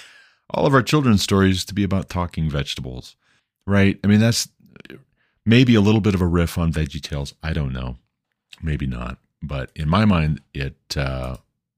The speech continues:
is a shoe that fits. And the kinds of conversations that are had about, "Oh, no, these, you know, everybody's pushing rural, small town America. It's just gonna be white noise." You know, "No, tomatoes are too vulnerable. Kids already feel vulnerable."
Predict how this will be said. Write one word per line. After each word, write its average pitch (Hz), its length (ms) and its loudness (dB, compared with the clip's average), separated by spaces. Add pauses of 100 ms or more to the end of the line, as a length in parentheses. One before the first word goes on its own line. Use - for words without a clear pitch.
is 76 120 -8
a 80 40 -6
shoe 139 240 0
that - 160 -4
fits. - 480 -8 (840)
And 120 460 2
the 117 100 0
kinds 151 360 4
of 147 100 4
conversations 120 640 2
that 82 80 -2
are 80 80 -2
had 110 180 -2
about, - 160 -8
"Oh, 110 240 -4
no, 98 240 -6
these, 85 220 -14
you 90 120 -10
know, 76 220 -10
everybody's 95 380 -6
pushing 76 400 -8
rural, 82 300 -2
small 80 280 -6
town 78 240 -4
America. 76 580 -4 (460)
It's - 80 -20
just - 220 -10
gonna 73 60 -10
be 71 80 -6
white 78 280 -6
noise." 71 640 -6 (480)
You 78 80 -10
know, 73 60 -6
"No, 95 600 2
tomatoes 101 400 2
are 87 40 -2
too 85 360 -2
vulnerable. 80 600 -2
Kids - 280 -6
already 82 220 -4
feel 76 240 -8
vulnerable." 67 540 -8